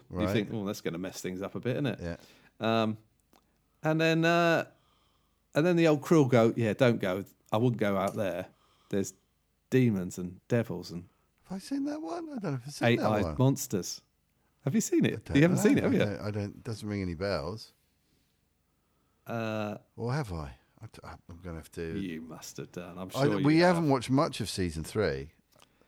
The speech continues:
Speaker 1: So, yeah, it's, uh, it's called, um, hang on.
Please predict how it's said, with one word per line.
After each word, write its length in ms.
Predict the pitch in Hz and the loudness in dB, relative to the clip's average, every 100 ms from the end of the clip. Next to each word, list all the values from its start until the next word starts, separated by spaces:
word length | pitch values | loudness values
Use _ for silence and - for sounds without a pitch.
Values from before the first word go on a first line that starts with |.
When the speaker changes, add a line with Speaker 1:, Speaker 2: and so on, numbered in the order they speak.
| _ _ _ _ | _ _ _ _
Speaker 1:
So, 400 | - 110 110 110 - | -8 -2 0 0 2
yeah, 320 | 131 117 95 | 4 4 2
it's, 1040 | 117 120 - - - - - - - - - 120 | -2 -4 -8 -10 -10 -12 -14 -16 -18 -20 -12 -6
uh, 460 | 110 107 104 104 - _ _ _ _ _ _ _ _ _ _ _ _ _ _ _ _ | -2 -2 -2 -4 -8 _ _ _ _ _ _ _ _ _ _ _ _ _ _ _ _
it's 120 | - | -10
called, 220 | - 127 - - _ _ _ _ - | -4 -4 -4 -20 _ _ _ _ -14
um, 500 | 117 110 107 107 101 - _ _ _ _ _ _ _ _ _ _ _ _ _ - - _ - | -8 -6 -6 -6 -8 -14 _ _ _ _ _ _ _ _ _ _ _ _ _ -20 -20 _ -18
hang 100 | |
on. 100 | 131 | -14